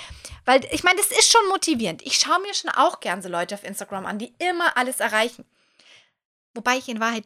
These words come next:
die lieber mag, die auch ab und zu mal was sagen, wenn mal was schief läuft und sagen, was sie daraus dann gelernt haben. Denn ganz ehrlich, Wovon hast du jetzt mehr? Wenn ich dir vorspiele, dass alles nur toll läuft, oder wenn du merkst, boah, bei der Karin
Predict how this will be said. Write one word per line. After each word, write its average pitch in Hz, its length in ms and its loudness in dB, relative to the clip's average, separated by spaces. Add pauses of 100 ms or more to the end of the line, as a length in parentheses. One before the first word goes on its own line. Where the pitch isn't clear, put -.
die 277 160 -6
lieber 208 280 -4
mag, 190 260 -4
die - 100 -8
auch - 100 -10
ab - 140 -6
und 226 100 -12
zu 220 100 -12
mal 208 140 -8
was 202 140 -8
sagen, 208 300 -4
wenn 202 120 -8
mal 190 200 -6
was - 140 -12
schief - 320 -8
läuft - 280 -12
und 208 140 -8
sagen, 214 320 0
was 196 160 -12
sie 190 120 -16
daraus 202 440 -6
dann 175 200 -14
gelernt 196 400 -6
haben. - 240 -16 (560)
Denn 190 300 -4 (120)
ganz 185 280 -10
ehrlich, 202 400 -8 (720)
Wovon 233 380 -10
hast 185 180 -10
du 226 80 -12
jetzt 240 260 -10
mehr? 170 260 -10 (300)
Wenn 202 100 -12
ich 226 140 -10
dir 320 120 -8
vorspiele, 226 420 -6
dass 185 140 -10
alles 226 280 -8
nur 202 120 -16
toll 208 200 -12
läuft, 190 240 -8 (240)
oder 254 240 -4
wenn 214 120 -8
du 196 60 -12
merkst, 180 420 -10
boah, 220 320 -6 (440)
bei 226 80 -10
der 208 100 -6
Karin 190 440 -12